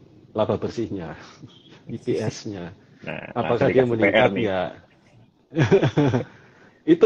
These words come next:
Speaker 1: kuncinya di situ. Ya nanti coba dicek di situ.
Speaker 2: Mm-mm.
Speaker 1: Kira-kira
Speaker 2: Kalau,
Speaker 1: gitu.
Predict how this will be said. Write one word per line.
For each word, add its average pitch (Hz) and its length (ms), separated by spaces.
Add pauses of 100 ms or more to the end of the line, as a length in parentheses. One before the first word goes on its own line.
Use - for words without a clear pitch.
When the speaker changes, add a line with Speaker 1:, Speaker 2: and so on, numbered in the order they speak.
Speaker 1:
kuncinya 180 400
di 156 120
situ. 160 320 (800)
Ya 110 160
nanti 123 240
coba 120 240
dicek - 600
di 107 120
situ. 90 360 (440)
Speaker 2:
Mm-mm. 95 320 (160)
Speaker 1:
Kira-kira 92 400
Speaker 2:
Kalau, 90 80
Speaker 1:
gitu. 85 240